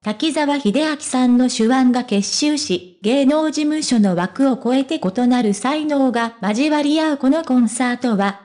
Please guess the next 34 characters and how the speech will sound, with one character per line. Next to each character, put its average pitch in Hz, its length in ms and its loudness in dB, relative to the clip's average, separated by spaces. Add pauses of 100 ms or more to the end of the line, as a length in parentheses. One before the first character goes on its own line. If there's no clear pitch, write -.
日 196 120 2
本 320 300 0
の 311 120 0
エ 302 140 0
ン 294 80 -2
タ 294 180 -2
ー 285 60 -2
テ 277 180 2
イ 285 80 2
ン 285 80 2
メ 262 120 6
ン 240 100 2
ト 240 100 0
シ 302 240 -2
ー 277 80 2
ン 202 60 4
に 202 260 2
新 330 260 -2
た 277 140 -2
な 208 140 2
風 262 340 0
を 262 100 2
巻 214 280 0
き - 0 -
起 302 120 0
こ 302 200 -2
す - 160 -8
か 214 100 0
も 175 160 0
し 180 140 -4
れ 208 100 2
ま 208 160 4
せ 180 220 -4
ん。 - 80 -10